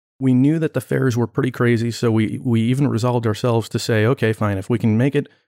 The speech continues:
one way in economy, we can do a round trip in economy between Tokyo and, and Manila." So now we were kinda left with, well, how do we wanna pay for it, right? If you do the, the, the math, if we were able to find a good American Express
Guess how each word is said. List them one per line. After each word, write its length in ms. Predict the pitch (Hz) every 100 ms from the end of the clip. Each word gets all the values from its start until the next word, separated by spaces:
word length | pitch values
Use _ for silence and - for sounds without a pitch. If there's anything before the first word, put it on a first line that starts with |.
| _
one 320 | - 143 143
way 140 | 135 127
in 80 | 120
economy, 640 | 113 120 110 107 98 - -
we 120 | 113
can 140 | 110
do 200 | 107 107
a 40 | 104
round 240 | 98 95
trip 200 | - -
in 80 | 90
economy 480 | - 107 98 98 - _ _ -
between 540 | - 110 101 98 104
Tokyo 440 | - 107 - 101 92
and, 200 | 90 101 -
and 180 | 113 98
Manila." 380 | 98 95 98 - _ _ _ _ _ _ _ _ _ _ _ _ _
So 140 | -
now 420 | 113 151 165 147 - -
we 180 | 147 131
were 100 | 123
kinda 220 | 135 135
left 300 | 123 123 -
with, 280 | 123 107 - _ _ _
well, 120 | -
how 120 | 113 151
do 80 |
we 80 | 156
wanna 180 | 143 110
pay 180 | 104 120
for 260 | - 107
it, 80 | - _
right? 220 | 113 120 123 _ _ -
If 200 | 135 -
you 60 |
do 140 | 139 220
the, 240 | 160 139
the, 120 | - 113
the 160 | 120
math, 440 | 113 110 110 123 _ _ _ _ -
if 220 | 131 - _
we 160 | 135 131
were 140 | 139
able 160 | 165 180
to 80 | 127
find 360 | - 139 143
a 40 | 117
good 360 | 120 135 120 - _ _ _ -
American 300 | 131 131 120
Express 500 | - - 123 -